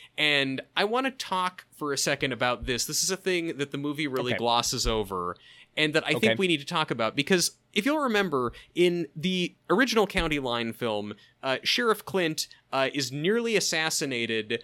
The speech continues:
Speaker 1: by a, uh, like, deep local corruption ring that he was investigating, and they, they shoot him and nearly kill him to try and stop him.
Speaker 2: Right.
Speaker 1: And then
Speaker 2: Yes,
Speaker 1: he,
Speaker 2: yes. How
Speaker 1: he
Speaker 2: could you
Speaker 1: helps,
Speaker 2: forget?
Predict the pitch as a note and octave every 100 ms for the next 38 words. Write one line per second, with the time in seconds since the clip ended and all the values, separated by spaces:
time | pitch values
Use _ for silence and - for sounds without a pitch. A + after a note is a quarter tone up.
0 | - A#2 B2 B2 A#2+ A#2 A#2+ - C3 A#2
1 | A2+ A2+ A#2 A2+ G#2+ A2+ A#2 A2+ D3+ F#3
2 | - - C3 B2+ D3 D#3+ D3 - B2+ B2
3 | - D#3+ C#3+ D3 D3 D#3 C#3+ D#3+ D#3 C#3
4 | D3 C#3 C#3+ - C#3+ C#3+ C#3+ C#3 A#2 A2
5 | A2 A#2 A2+ - A#3 A3 - C#3 A#2+ A#2+
6 | C3+ C3+ C3 E3+ C#3+ B2 - C3 A2+ A2
7 | - C3 B2+ - A2 A#2+ G#2+ - - -
8 | - E3 D#3+ D3+ D3 - G3+ F#3 F3+ -
9 | C3+ F#3 C#3 G3 D3+ A#2 G#2